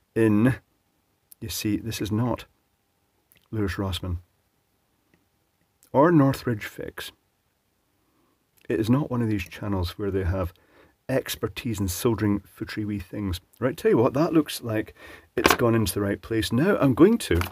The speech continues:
add a little bit of flux, approximately one millipole of flux.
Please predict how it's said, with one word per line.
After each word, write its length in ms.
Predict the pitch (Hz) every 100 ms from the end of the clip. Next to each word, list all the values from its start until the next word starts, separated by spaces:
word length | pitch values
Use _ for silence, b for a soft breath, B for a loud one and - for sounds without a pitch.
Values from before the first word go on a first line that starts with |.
| -
add 160 | 131
a 40 | 135
little 180 | 135 113
bit 120 | -
of 80 | -
flux, 840 | - - 135 - - - - - B B B B B
approximately 560 | - - 214 269 - 165
one 200 | 131 147
millipole 400 | 135 175 - 90
of 80 | 82
flux. 400 | - 87 -